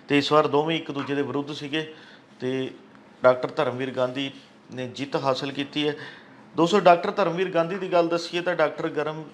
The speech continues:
ਧਰਮਵੀਰ ਗਾਂਧੀ ਦੋ ਹਜ਼ਾਰ ਚੌਦਾਂ 'ਚ ਆਮ ਆਦਮੀ ਪਾਰਟੀ ਦੀ ਟਿਕਟ 'ਤੇ ਜਿੱਤੇ ਜ਼ਰੂਰ ਸੀਗੇ, ਪਰ ਕਿਤੇ ਨਾ ਕਿਤੇ ਇਹਨਾਂ ਦੀ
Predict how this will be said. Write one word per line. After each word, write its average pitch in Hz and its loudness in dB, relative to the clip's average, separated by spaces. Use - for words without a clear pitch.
ਧਰਮਵੀਰ 151 0
ਗਾਂਧੀ 139 -4
ਦੋ 131 6
ਹਜ਼ਾਰ 170 6
ਚੌਦਾਂ 160 2
'ਚ - -10
ਆਮ 135 4
ਆਦਮੀ 139 0
ਪਾਰਟੀ 131 0
ਦੀ 139 -4
ਟਿਕਟ 127 -8
'ਤੇ 143 -6
ਜਿੱਤੇ 127 -6
ਜ਼ਰੂਰ 135 -6
ਸੀਗੇ, 147 -8
ਪਰ 165 0
ਕਿਤੇ 175 0
ਨਾ 185 2
ਕਿਤੇ 175 0
ਇਹਨਾਂ 170 2
ਦੀ 170 -4